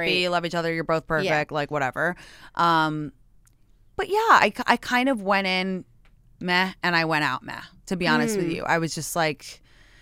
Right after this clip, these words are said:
Speaker 2: "Okay."
Speaker 1: I went in not knowing what I would feel, but went out being, like, a Meghan stan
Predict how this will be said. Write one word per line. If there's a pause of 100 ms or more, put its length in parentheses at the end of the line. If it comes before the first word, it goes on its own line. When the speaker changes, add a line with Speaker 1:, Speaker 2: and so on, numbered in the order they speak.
(960)
Speaker 2:
"Okay." (680)
Speaker 1:
I
went (100)
in (100)
not
knowing
what
I
would
feel,
but (220)
went
out (240)
being,
like,
a
Meghan
stan